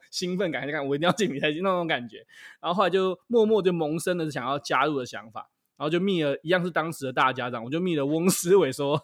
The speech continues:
<laughs> 我想要加入D F。<laughs> 然后我就加入了。但是说真的，D F其实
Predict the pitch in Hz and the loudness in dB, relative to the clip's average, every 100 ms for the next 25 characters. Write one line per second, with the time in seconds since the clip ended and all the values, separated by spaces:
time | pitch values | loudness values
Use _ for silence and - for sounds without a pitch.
0 | - 240 190 185 - 139 165 214 175 - | -4 -4 -2 -2 -2 0 4 6 4 0
1 | 165 - - 165 175 190 156 147 170 156 | 0 0 0 2 4 4 2 0 -2 -6
2 | _ _ _ _ 202 208 202 208 196 - | _ _ _ _ -4 -2 -4 -6 -8 -2
3 | 170 165 160 143 131 135 135 117 _ - | 2 2 0 -2 -4 -4 -8 -10 _ -10
4 | - 240 233 226 214 202 165 190 208 160 | -2 0 4 6 6 4 2 2 2 2
5 | 143 - 135 139 131 127 | 0 -6 -4 -2 -4 -6